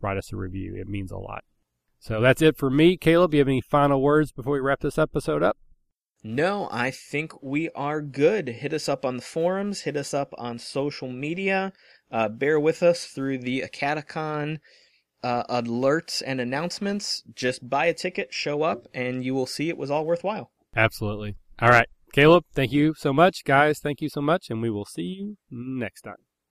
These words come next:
Speaker 1: Hey guys, this is Michael. Just wanted to jump in here for a quick second before we end the show and let you know that the R P G Academy Network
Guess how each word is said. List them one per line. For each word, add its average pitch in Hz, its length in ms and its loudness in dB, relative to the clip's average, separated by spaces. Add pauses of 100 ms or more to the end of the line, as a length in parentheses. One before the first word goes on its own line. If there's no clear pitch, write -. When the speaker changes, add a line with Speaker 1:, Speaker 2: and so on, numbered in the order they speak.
(280)
Speaker 1:
Hey 170 180 -2
guys, 131 540 -2
this 117 160 -8
is 117 120 -8
Michael. 135 380 -4
Just 120 200 -8
wanted 131 200 -4
to 117 80 -6
jump 131 320 -6
in 139 100 -4
here 135 240 -6
for 123 200 -10
a 123 40 -14
quick - 300 -6
second 170 460 -8
before 139 300 -6
we 131 180 -4
end 139 180 -4
the 127 80 -2
show 170 440 -4 (540)
and 120 380 -4
let 143 160 -6
you 143 140 -4
know 139 280 -2
that 131 340 -4
the 143 160 -8
R 165 200 -4
P 190 220 -4
G 165 180 -6
Academy 143 460 -6
Network 131 760 -4